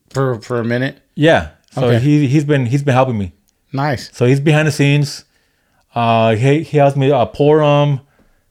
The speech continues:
Speaker 2: uh, tune 'em. Well, I mean, I tune 'em in the pool, but the waiting stuff with that.
Speaker 1: Yeah.
Speaker 2: And he helps me do the, all these little videos and stuff like that. And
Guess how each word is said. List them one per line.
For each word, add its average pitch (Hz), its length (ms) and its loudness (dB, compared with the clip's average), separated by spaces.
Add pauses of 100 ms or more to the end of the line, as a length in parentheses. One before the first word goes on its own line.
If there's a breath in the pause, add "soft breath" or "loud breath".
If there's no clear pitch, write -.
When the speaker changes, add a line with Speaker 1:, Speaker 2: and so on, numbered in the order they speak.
(380)
Speaker 2:
uh, 107 160 -4
tune 147 320 -2
'em. 143 400 0 (360)
Well, 113 300 -2
I - 40 -6
mean, 143 120 2
I 151 120 2
tune 147 200 -4
'em 131 40 0
in 120 60 -2
the 110 60 -2
pool, 127 260 0
but 104 200 -8 (100)
the 107 240 -8
waiting 123 360 -4
stuff 123 220 -6
with 123 80 -6
that. 131 180 -2
Speaker 1:
Yeah. 131 380 -4 (320 soft breath)
Speaker 2:
And 123 120 -4
he 117 140 0
helps 127 280 0
me 131 100 0
do 120 200 -4
the, 123 220 0
all 127 140 -2
these 131 260 -4
little 117 140 -2
videos 113 320 -2
and 107 100 -8
stuff 120 180 -6
like 113 80 -2
that. 113 200 -2
And 107 220 -8